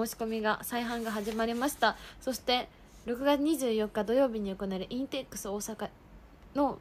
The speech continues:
一、二、三、四時間目が追加で、あの、プラスで販売されることになって、完売が出てたんですけど、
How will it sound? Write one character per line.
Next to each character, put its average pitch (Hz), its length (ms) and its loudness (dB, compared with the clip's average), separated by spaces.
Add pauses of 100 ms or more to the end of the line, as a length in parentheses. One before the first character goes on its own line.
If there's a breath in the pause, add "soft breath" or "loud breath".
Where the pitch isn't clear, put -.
(100)
一、 240 180 -6
二、 233 180 0
三、 220 200 -2
四 226 100 -2
時 208 100 -4
間 214 180 0
目 214 80 2
が 208 100 0
追 254 240 -2
加 247 120 2
で、 247 200 2 (400 loud breath)
あ 220 80 -2
の、 208 320 0
プ 240 80 -6
ラ 233 140 0
ス 226 120 -6
で 220 120 -2
販 220 220 -4
売 226 140 -2
さ 220 120 -6
れ 214 100 -2
る 214 100 -6
こ 214 140 -10
と 196 100 -8
に 180 160 -8
な 185 100 -8
っ - 20 -12
て、 - 300 -12
完 233 140 -4
売 233 160 2
が 226 100 -2
出 226 100 -4
て 208 120 -10
た 175 140 -8
ん 170 60 -10
で 170 80 -16
す - 100 -16
け 175 100 -10
ど、 - 120 -10